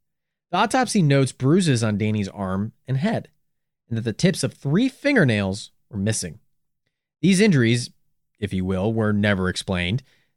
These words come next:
uh, and, but they possibly indicate that Danny was not actually alone at the time of his death. It's worth mentioning that, too, that the autopsy was more difficult since Danny's body had already been embalmed.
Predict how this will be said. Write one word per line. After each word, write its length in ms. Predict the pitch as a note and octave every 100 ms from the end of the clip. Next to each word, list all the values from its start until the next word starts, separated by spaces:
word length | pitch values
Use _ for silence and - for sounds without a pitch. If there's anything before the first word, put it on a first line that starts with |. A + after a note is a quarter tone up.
| _ -
uh, 40 |
and, 540 | A#2 G#2 G2+ A2 B2 C3
but 140 | C#3+
they 300 | D3 C#3 C#3
possibly 640 | B2+ - D#3+ F#3+ - C3 B2+
indicate 320 | C3 C3 B2
that 160 | A#2+ G#2+
Danny 260 | C3 C3
was 200 | A#2 A#2+
not 240 | B2 C#3+ A#2+
actually 320 | B2+ - A#2+
alone 380 | G#2+ F3+ D3 D3
at 100 | B2+
the 60 |
time 220 | A2 A2+
of 60 | A2+
his 120 | A#2+
death. 380 | C#3 C4 - _ _ _ _ _ _ _
It's 160 | A#2+ C3+
worth 160 | C#3+
mentioning 600 | C3 F3 A3+ F3 C3+ C#3+
that, 380 | B2 A#2 A#2 -
too, 320 | - A#3 C#3
that 180 | C#3+ B2+
the 80 | -
autopsy 500 | C#3 F#3 F3 D3+ D3
was 180 | C3+ B2+
more 160 | B2+
difficult 540 | A2+ A3+ A#3+ D3 A#2+ - _ _ _
since 220 | - A#2+
Danny's 340 | - B2+ B2 G#2+
body 440 | - C#3+ C#3 B2
had 140 | A#2
already 300 | A2+ G2 G2+
been 220 | G#2 G2 F#2
embalmed. 540 | F#2 A2 G2+ F2 -